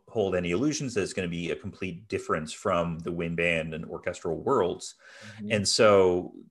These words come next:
Speaker 1: the, the why of it is, is the question to ask, but also the, what are the trends within that? So if you look at the Georgia and the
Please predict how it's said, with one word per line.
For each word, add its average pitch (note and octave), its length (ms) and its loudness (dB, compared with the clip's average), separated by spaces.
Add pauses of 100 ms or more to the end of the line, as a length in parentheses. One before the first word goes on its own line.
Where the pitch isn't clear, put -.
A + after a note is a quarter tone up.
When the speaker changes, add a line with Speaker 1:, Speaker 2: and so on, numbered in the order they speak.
(100)
Speaker 1:
the, G2+ 200 -4
the F#2+ 160 0
why F2+ 320 6
of F#2 200 6
it D#2+ 160 4
is, D#2+ 280 -6
is F#2 140 -8
the F2 80 -6
question F2 400 -2
to D#2+ 120 -6
ask, D2+ 340 -6
but - 100 -6
also F#2+ 460 4
the, E2 440 -4
what G#2 280 2
are G2 180 4
the F2 180 -2
trends A#2 460 -2
within A2 340 -2
that? F2 240 -2
So F2+ 160 0
if F2 100 0
you F#2 100 -4
look G2+ 180 2
at F2 80 -4
the F#2 60 -4
Georgia F2 480 0
and E2 240 -4
the D#2+ 320 -8